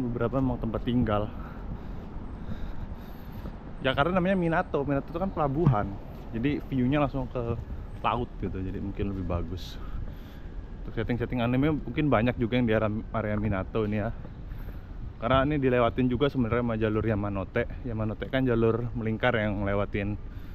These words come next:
semua area penting, Akihabara, Ueno, Ikebukuro, Shinjuku, Shibuya, Tokyo, Tokyo Station ya, sama di sini apa namanya? Shinagawa ya.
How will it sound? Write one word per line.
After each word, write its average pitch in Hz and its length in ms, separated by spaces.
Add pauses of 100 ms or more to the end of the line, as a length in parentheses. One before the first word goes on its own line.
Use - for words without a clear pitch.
(120)
semua 110 320
area 104 160
penting, 104 400
Akihabara, 107 960
Ueno, 117 560 (720)
Ikebukuro, 113 880 (160)
Shinjuku, 110 480
Shibuya, 117 560 (1600)
Tokyo, 110 480 (240)
Tokyo 104 400
Station 113 480
ya, 110 160 (160)
sama 117 400 (2250)
di - 80
sini 143 160
apa 156 160
namanya? 170 320 (160)
Shinagawa 139 480
ya. 107 80